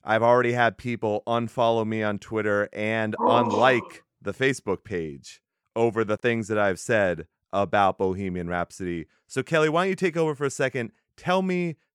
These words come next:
Speaker 1: your movie-going experience.
Speaker 2: I'm just excited that you're actually living up to the name of the show, finally. God, it takes you forever. It's like one in seven movies.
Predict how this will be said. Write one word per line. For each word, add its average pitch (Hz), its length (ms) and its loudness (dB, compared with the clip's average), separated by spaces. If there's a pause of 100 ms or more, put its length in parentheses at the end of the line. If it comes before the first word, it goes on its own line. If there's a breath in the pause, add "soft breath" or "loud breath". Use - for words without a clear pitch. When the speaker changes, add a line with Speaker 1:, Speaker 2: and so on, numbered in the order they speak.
Speaker 1:
your 131 260 0
movie-going 120 800 -2
experience. - 720 -12 (580)
Speaker 2:
I'm 240 220 4
just 285 220 -2
excited 175 440 4
that 147 100 -4
you're 160 140 0
actually 160 300 -4
living 160 440 -2
up 143 180 -2
to - 80 -18
the 160 80 -6
name 151 260 -2
of 185 60 -2
the 196 60 -2
show, 247 400 2
finally. 139 640 0 (160)
God, 202 100 4
it - 60 -2
takes - 260 -8
you 208 80 -8
forever. 202 500 2
It's - 120 -2
like 160 120 -2
one 175 280 4
in 220 180 6
seven 202 460 4
movies. 170 580 -2